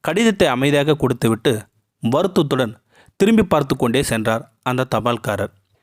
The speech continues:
இப்படியே நாட்கள் சென்றது. தபால்காரர் சிறுமியின் வீட்டிற்கு கடிதம் அனுப்பும் போதெல்லாம்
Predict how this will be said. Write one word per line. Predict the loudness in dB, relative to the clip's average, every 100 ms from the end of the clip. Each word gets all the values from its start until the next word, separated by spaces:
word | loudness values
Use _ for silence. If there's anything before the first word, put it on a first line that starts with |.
| _
இப்படியே | -2 0 2 2
நாட்கள் | 2 0 0 0
சென்றது. | 0 -2 -2 -4 -10 _ _ _ _ _ -4
தபால்காரர் | -2 0 0 0 0 -2 -6 _ _
சிறுமியின் | -4 2 4 6 6
வீட்டிற்கு | 6 4 2 0 -2
கடிதம் | -2 0 2
அனுப்பும் | 2 0 0
போதெல்லாம் | 2 2 2 0 -4